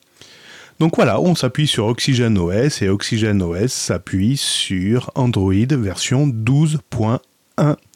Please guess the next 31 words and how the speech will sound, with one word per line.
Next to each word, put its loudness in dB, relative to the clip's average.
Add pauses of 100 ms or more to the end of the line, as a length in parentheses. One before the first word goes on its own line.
(100)
Et 6
oui, 4
la 0
mise 2
à 2
jour 2
est 0
tombée 2
hier, 0 (320)
on 0
a 0
enfin -2
la 0
douze 0
point -2
un. -4 (680)
Euh, 0
je -2
sais -4
pas 0
si -6
on 2
aura -2
droit 0
à 0
la -8
treize, -4
la -2
quatorze, -2
on 0
verra, -4